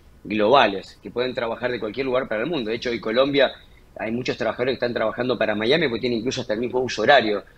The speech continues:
por lo cual hay una reinvención del mundo del trabajo que viene de la mano, obviamente, del teletrabajo y de esto que hoy podemos tener un trabajo exportable hacia el mundo.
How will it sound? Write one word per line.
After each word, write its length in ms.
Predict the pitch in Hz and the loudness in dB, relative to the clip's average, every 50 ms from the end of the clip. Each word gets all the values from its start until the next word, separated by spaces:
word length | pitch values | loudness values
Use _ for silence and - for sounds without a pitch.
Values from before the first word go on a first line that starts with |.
| _ - | _ -10
por 80 | - 98 | -8 -2
lo 20 | |
cual 200 | - 131 123 - - - - | 0 0 0 0 -2 -4 2
hay 180 | - 165 202 202 | 6 6 6 6
una 240 | 175 147 135 135 - | 4 2 -2 -4 -6
reinvención 1040 | - 117 107 110 120 127 117 113 113 117 113 113 113 110 - 143 151 156 170 165 - - - - - - | -8 -8 -4 -2 -2 -2 -2 -2 -4 -4 -4 -6 -8 -4 0 2 2 2 2 -2 -6 -12 -20 -20 -16 -8
del 160 | - 117 113 | -6 -4 -4
mundo 260 | 120 131 151 151 143 | -2 0 0 0 0
del 100 | 135 120 | 0 0
trabajo 400 | 107 120 120 135 156 156 175 151 | 0 2 2 2 2 2 0 -2
que 100 | 113 123 | -2 -2
viene 320 | 123 123 131 135 135 - 107 | -2 0 -2 -2 -4 -4 -6
de 80 | 110 | -6
la 80 | 104 107 | -4 -4
mano, 220 | 110 123 127 127 | -4 -4 -4 -2
obviamente, 480 | 117 113 110 113 120 120 113 127 127 123 - | -4 -4 -4 -4 -6 -4 -2 -4 -4 -4 -4
del 220 | 104 110 104 98 | -6 -6 -6 -6
teletrabajo 800 | - - 107 104 104 87 107 104 110 123 147 - - - 165 165 - - - - - - | -8 -8 -8 -6 -6 -4 0 2 6 6 6 4 4 0 0 0 -2 -14 -20 -18 -8 -4
y 60 | 117 | -2
de 40 | 117 | -2
esto 180 | 113 - 123 104 | 0 0 0 0
que 100 | 117 120 | 0 0
hoy 20 | |
podemos 480 | 104 120 117 117 113 - - - - - | 2 0 0 0 -2 -6 -8 -14 -12 -8
tener 320 | - 113 113 117 120 123 - - | -4 -2 0 0 0 -2 -4 -6
un 140 | 127 127 123 | -4 -4 -2
trabajo 400 | 120 117 120 123 131 131 - 127 | 0 4 6 6 6 6 4 -8
exportable 600 | - - 113 107 104 - 127 123 127 131 131 - - | -6 -4 -6 -4 0 4 4 4 4 4 2 0 0
hacia 300 | - 101 95 - - 101 | -4 -6 -6 -4 -4 -4
el 80 | 101 101 | -2 -2
mundo. 340 | 104 95 90 87 87 85 | -2 -4 -4 -6 -8 -10